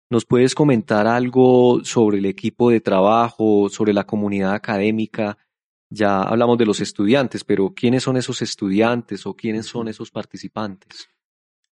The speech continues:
Speaker 2: El espacio que rodea académicamente al observatorio es interesante porque el observatorio surge de una discusión entre academia y una constructora, es decir, medio externo.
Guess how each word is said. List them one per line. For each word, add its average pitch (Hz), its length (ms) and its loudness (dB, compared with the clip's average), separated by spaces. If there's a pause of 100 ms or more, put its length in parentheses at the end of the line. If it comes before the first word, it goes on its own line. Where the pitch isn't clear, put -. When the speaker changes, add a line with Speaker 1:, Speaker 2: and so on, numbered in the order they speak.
(100)
Speaker 2:
El 127 200 0
espacio 156 640 0
que 190 100 2
rodea 131 380 4
académicamente 131 720 2
al 139 160 4
observatorio 117 500 0
es 104 60 -2
interesante 123 540 2
porque 117 360 0
el 95 120 0
observatorio 101 580 0
surge 135 500 2
de 131 160 6
una 117 200 6
discusión 113 600 2
entre 117 240 2
academia 107 800 0
y 123 140 -8
una 101 160 -4
constructora, 101 560 -4
es 90 80 -4
decir, 92 240 -6
medio 104 260 0
externo. 95 560 -6